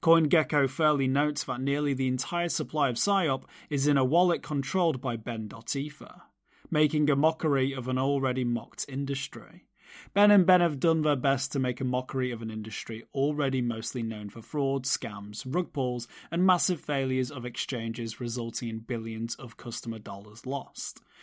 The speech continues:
With two obvious scam tokens, Ben dot ether has still managed to attract millions of dollars from cryptocurrency investors,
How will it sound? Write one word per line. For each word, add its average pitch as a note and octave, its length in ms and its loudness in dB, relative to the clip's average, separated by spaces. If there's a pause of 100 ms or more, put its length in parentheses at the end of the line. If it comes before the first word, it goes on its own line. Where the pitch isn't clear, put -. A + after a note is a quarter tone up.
(180)
With C#3+ 140 0
two F3 220 10
obvious C#3+ 400 4
scam C#3 260 2
tokens, D3+ 580 0
Ben D#3+ 280 -2
dot D3+ 240 -2
ether D#3+ 320 0
has C#3 100 0
still F3 320 0
managed E3+ 360 -2
to D3+ 100 0
attract C3 380 -6
millions F3 480 2
of C#3 100 -2
dollars D3+ 500 -2 (220)
from B2 220 -2
cryptocurrency A#2+ 800 -4
investors, A#2+ 760 -6